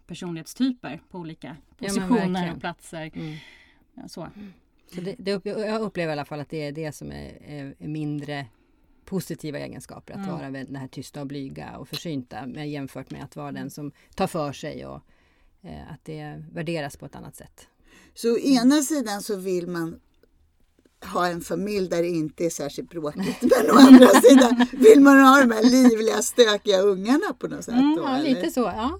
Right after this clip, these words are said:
Speaker 3: Ja.
Speaker 2: Ja.
Speaker 1: Det är väl lite
Speaker 2: Det är så här
Speaker 1: samma,
Speaker 2: idealiska.
Speaker 1: ja, lite samma så här konflikt som vi, vi pratade om i avsnittet om gränssättning, att man önskar liksom att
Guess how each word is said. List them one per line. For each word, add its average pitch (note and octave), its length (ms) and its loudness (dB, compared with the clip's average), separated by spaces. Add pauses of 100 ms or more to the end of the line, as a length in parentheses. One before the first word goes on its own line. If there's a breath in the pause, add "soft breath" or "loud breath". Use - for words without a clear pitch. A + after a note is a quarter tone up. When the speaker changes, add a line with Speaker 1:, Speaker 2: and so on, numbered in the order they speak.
(120)
Speaker 3:
Ja. G#3 280 -8
Speaker 2:
Ja. A3+ 160 -12
Speaker 1:
Det F#3+ 160 -12
är A#3+ 40 -4
väl C4 100 -2
lite D4 240 -4
Speaker 2:
Det B3 120 -6
är B3 40 0
så A#3+ 80 0
här A3 80 -2
Speaker 1:
samma, A3 160 0
Speaker 2:
idealiska. G#3+ 680 -2
Speaker 1:
ja, C#4+ 240 -2
lite C#4 200 -2
samma B3+ 260 4
så B3 60 -2
här A3 80 -8
konflikt B3+ 540 -10
som A3 120 -10
vi, G3+ 80 -14
vi G3 300 -14
pratade F#3 460 -8
om E3+ 160 -10
i E3 440 -10
avsnittet D#3+ 520 -12
om D#3+ 140 -8
gränssättning, F3+ 920 -8
att E3+ 180 -12
man F3 280 -8
önskar G#3 800 -6
liksom E3 400 -12
att - 300 -16